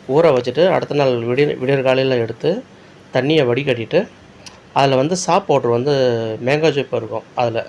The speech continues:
கார்பன் டை ஆக்சைடு மேங்கோ ஜூப்னு சொல்லிட்டு க-, கண்டென்ட், கெமிக்கல் கண்டென்ட்.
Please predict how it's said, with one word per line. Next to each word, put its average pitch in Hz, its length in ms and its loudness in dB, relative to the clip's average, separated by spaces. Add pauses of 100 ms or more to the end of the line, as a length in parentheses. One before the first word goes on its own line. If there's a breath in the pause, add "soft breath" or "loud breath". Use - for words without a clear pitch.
கார்பன் 131 300 0
டை 120 80 0
ஆக்சைடு 127 160 -2
மேங்கோ 120 200 0
ஜூப்னு 117 260 -8
சொல்லிட்டு 113 220 -10
க-, 113 200 -4
கண்டென்ட், 117 440 -6
கெமிக்கல் 131 340 -2
கண்டென்ட். 107 340 -10